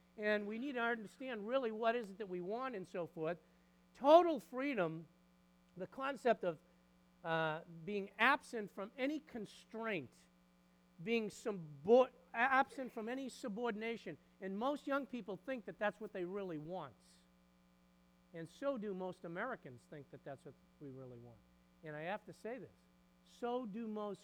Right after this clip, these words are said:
Christians think that that's what we really have or we really want.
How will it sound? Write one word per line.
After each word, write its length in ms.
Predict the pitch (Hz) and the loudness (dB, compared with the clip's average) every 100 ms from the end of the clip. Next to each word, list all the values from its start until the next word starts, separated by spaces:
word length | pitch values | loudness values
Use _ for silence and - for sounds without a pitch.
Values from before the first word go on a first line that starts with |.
| - - | -16 -20
Christians 520 | 294 - - 165 120 104 _ - - _ _ _ _ _ _ _ _ _ _ _ _ | -18 -18 -14 -14 -14 -20 _ -20 -20 _ _ _ _ _ _ _ _ _ _ _ _
think 220 | 254 226 139 - _ | -6 -6 -6 -14 _
that 100 | - 151 | -18 -12
that's 280 | 196 196 196 - - | -10 -10 -14 -20 -14
what 260 | 175 180 175 - | -8 -8 -8 -8
we 160 | 160 | -8
really 340 | 151 165 151 143 165 | -6 -8 -10 -12 -12
have 380 | 233 214 127 123 123 - _ _ _ _ | -4 -4 -4 -8 -18 -20 _ _ _ _
or 160 | - 156 | -6 -6
we 140 | 147 | -6
really 360 | 143 147 147 131 | -8 -8 -8 -10
want. 260 | 135 135 | -10 -14